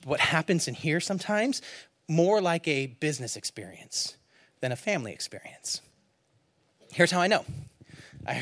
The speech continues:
<laughs> I saw this illustration. I was laughing so hard, but here's, here's how I know. You don't pray for your local grocery store.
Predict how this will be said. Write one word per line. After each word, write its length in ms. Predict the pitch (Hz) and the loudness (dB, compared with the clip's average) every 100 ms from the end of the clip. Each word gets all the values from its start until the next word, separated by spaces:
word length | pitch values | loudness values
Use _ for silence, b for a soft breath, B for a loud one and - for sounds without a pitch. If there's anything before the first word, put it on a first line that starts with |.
| - | 4
<laughs> 60 | 151 | 6
I 80 | |
saw 160 | 135 165 | 6 4
this 140 | 143 | 2
illustration. 340 | 156 143 147 113 | 0 0 0 -2
I 20 | |
was 100 | 117 | -2
laughing 280 | 127 131 127 | -2 -2 -6
so 100 | - | -4
hard, 200 | 123 92 | -4 -4
but 80 | 131 | -6
here's, 140 | 139 B B | -6 B B
here's 140 | 170 170 | 0 2
how 100 | 180 | 2
I 60 | |
know. 140 | 185 - - b b b - 135 | 2 -2 -12 b b b -16 -14
You 360 | 135 165 294 311 | -2 6 8 8
don't 360 | 214 226 233 - | 8 8 6 2
pray 640 | - 320 247 202 214 - _ _ _ | 8 10 12 10 6 2 _ _ _
for 180 | - 226 | 4 8
your 160 | 233 | 12
local 240 | 240 254 247 | 12 10 12
grocery 320 | 294 285 254 | 12 12 6
store. 300 | 254 160 | 8 8